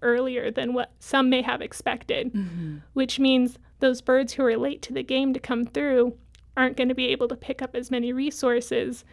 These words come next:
Speaker 1: because those resources are the most abundant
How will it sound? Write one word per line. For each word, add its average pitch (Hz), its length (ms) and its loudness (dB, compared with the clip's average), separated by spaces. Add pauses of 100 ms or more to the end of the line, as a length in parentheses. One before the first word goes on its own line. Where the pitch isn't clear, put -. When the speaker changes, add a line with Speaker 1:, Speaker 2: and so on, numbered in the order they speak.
(260)
Speaker 1:
because - 180 -6
those 254 220 -6
resources 262 580 -2
are 262 80 -2
the 247 100 -2
most 247 320 -2
abundant 247 540 -4